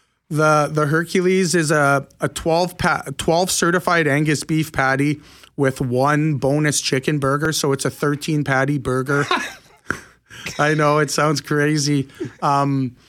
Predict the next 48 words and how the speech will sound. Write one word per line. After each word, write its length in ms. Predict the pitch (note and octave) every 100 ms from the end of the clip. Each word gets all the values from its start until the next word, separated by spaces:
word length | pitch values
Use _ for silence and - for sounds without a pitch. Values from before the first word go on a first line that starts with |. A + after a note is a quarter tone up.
| - -
you 80 | C#3+
got 220 | E3 D#3+
thirty-seven 640 | E3+ E3+ F3 E3 E3 D#3+ D3+
minutes 320 | D#3+ D#3+ -
to 80 | C#3
eat 240 | D3 D#3
it 120 | D#3+ D3+
or 140 | C3+
less. 480 | C3 C#3 C#3+ - - _ _ _
Uh, 160 | C3+ B2+
currently, 480 | - E3+ E3+ F3+ E3+
the 120 | D3+
pot 300 | - D#3 C#3+
right 180 | D#3+ C#3
now 220 | C#3+ C#3+
is 100 | C#3+
at 220 | C#3 C3
six 260 | - D#3 -
hundred 300 | D#3 D#3 D3+
and 120 | C#3
forty 380 | - D3 D3 C#3
dollars. 600 | C3 C3+ D3 C#3+ B2+ - - - _ -
And 320 | C#3 C#3 -
after 340 | C#3 D3 - F3
Le 140 | E3+
Burger 440 | C#3+ E3 F3 F3+ D3+
Week, 380 | C#3+ C#3+ C#3
we'll 140 | D3+ C3+
have 240 | C#3 C#3+
another 420 | C3+ C#3 D3 D#3+
two 240 | D3+ - E3+
weeks 380 | D#3+ D#3+ - C#3
left 440 | C#3 D3+ D3+ - - _ _
for 160 | - C#3
somebody 400 | - D3 D#3 D#3
to 140 | C#3
try 380 | B2+ - C3+ D3
to 100 | C#3
win 300 | C3 C#3+ C#3+
this, 200 | B2+ A#2
because 400 | C#3 B2+ C3 A#2+
we 200 | B2+ D3+
really 260 | C3+ C#3 D3
wanna 240 | C#3 C3
give 220 | C3 B2
this 180 | B2+ -
money 220 | A#2+ B2+
away. 240 | A#2+ A2+